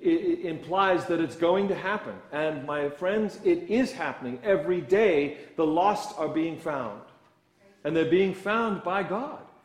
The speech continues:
And he's using all kinds of agencies to make this happen. I was with some friends last night, and, and I reminded them, and I reminded myself just by saying it again,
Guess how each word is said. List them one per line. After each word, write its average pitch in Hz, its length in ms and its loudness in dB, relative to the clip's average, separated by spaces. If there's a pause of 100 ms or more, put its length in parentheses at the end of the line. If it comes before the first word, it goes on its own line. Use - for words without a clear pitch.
(180)
And 175 160 0
he's 175 280 0
using 220 400 4
all 240 360 2
kinds 220 320 0
of 175 180 -4
agencies 165 1000 0 (240)
to 180 140 0
make 180 340 2
this 190 180 2
happen. 180 440 -4 (1000)
I 127 60 -8
was 127 160 -4
with 151 160 -6
some 139 180 -8
friends 170 340 -2
last 143 280 -6
night, 175 240 -4
and, 131 160 -8 (280)
and 143 120 -6
I 139 160 -2
reminded 147 640 -2
them, 160 200 -2
and 143 80 -4
I 135 80 -4
reminded 143 500 -6
myself 147 480 -6
just 160 200 -6
by 143 160 -6
saying 156 320 -4
it 147 80 -4
again, 156 340 -4